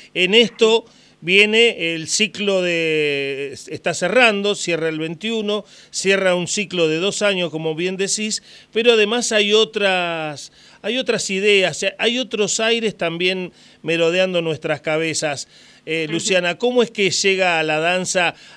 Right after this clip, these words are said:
Speaker 1: a, eh, al, a entretejerse o a darse la mano, en este caso sí, con, este, un ideario de un ambiente más saludable?
Speaker 2: Con la sustentabilidad. Bueno, eh, nosotros en Estudio Danza, yo soy directora de una escuela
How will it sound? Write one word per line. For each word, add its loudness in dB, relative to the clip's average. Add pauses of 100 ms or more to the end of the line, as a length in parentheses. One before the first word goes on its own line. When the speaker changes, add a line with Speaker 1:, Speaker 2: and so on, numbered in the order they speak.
Speaker 1:
a, -4
eh, -2
al, -4
a -2
entretejerse 0
o 0
a 2
darse 0
la 0
mano, 0
en -8
este -10
caso -8
sí, -4 (480)
con, 0
este, 0
un 0
ideario 0
de 0
un -2
ambiente -2
más -4
saludable? -6 (960)
Speaker 2:
Con 6
la 4
sustentabilidad. 4 (160)
Bueno, 8
eh, 10 (280)
nosotros 6 (260)
en 4
Estudio 2
Danza, 6
yo 0
soy -2
directora 4
de 0
una -2
escuela 4